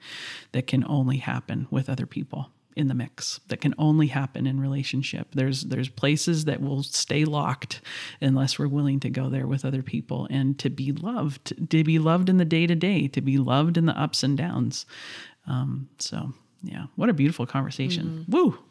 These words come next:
Speaker 1: We could keep going here,
Speaker 2: Yeah,
Speaker 1: but
Speaker 2: and we're just getting started, y'all. Yeah. <laughs> Yeah, definitely. I mean, I can't wait. You know, this is just the beginning. I can't wait to see what God's gonna unfold, uh, as we journey. And so, um, just as we kinda transition here, can I just read the last paragraph from the introduction? 'Cause I think it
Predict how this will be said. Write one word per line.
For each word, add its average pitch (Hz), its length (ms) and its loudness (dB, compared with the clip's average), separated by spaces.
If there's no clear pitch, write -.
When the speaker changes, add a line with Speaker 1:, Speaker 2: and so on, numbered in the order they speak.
Speaker 1:
We - 100 -4
could 165 180 -4
keep - 180 0
going 165 280 4
here, 139 200 4
Speaker 2:
Yeah, 226 240 10
Speaker 1:
but 190 40 10
Speaker 2:
and 196 100 8
we're 269 80 8
just 285 160 2
getting 185 140 4
started, 180 280 6
y'all. 165 380 6
Yeah. 185 500 10
<laughs> 494 640 4
Yeah, 151 220 2
definitely. 160 600 4
I 104 80 6
mean, 165 140 2
I 165 60 4
can't 160 260 -2
wait. 156 420 4
You 175 80 0
know, 151 100 2
this 160 160 0
is 170 60 -4
just 165 180 -2
the 165 60 -2
beginning. 151 420 -2
I 147 60 -2
can't 165 220 -8
wait 156 200 -4
to 165 100 -10
see 151 220 -4
what 147 160 -4
God's 151 240 -2
gonna 151 200 -6
unfold, 147 560 -6
uh, - 320 -4
as 165 140 -4
we 160 100 2
journey. 147 400 0
And 147 120 0
so, 139 340 0
um, 156 300 4
just 202 160 2
as 185 120 0
we 160 80 -4
kinda 156 180 0
transition 156 440 -2
here, 151 120 0
can 180 100 -2
I 175 60 2
just 170 200 0
read 165 160 0
the 151 80 0
last 151 280 2
paragraph 147 440 0
from 147 120 -6
the 143 80 -2
introduction? 143 600 -2
'Cause 156 120 -6
I 147 80 -2
think - 360 -8
it 147 200 0